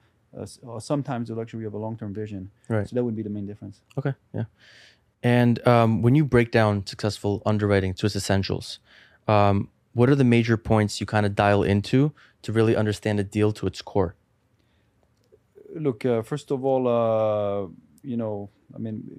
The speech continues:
Speaker 1: in, in terms of, um, quantifiable metrics, the, the way we do business is we, we underwrite deals. We wanna buy below market value.
Speaker 2: Right.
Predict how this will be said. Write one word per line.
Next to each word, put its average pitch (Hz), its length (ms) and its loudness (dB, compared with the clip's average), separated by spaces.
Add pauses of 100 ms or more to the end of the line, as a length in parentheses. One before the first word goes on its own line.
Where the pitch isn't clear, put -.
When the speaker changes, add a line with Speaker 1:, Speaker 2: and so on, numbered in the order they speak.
(140)
Speaker 1:
in, 127 320 -8
in 135 120 -4
terms 131 240 -6
of, 110 180 -8
um, 107 600 -6
quantifiable 120 720 -6
metrics, 113 580 -8 (840)
the, 127 120 -8
the 131 140 -4
way 160 120 -2
we 143 100 -4
do 135 100 -2
business 135 340 -6
is 107 140 -10
we, 120 200 -6
we 127 120 -6
underwrite 127 400 -4
deals. 127 180 -8
We 127 80 -6
wanna 127 240 -4
buy 123 200 -2
below 120 220 -6
market 113 280 -8
value. 123 320 -8 (100)
Speaker 2:
Right. 110 220 -2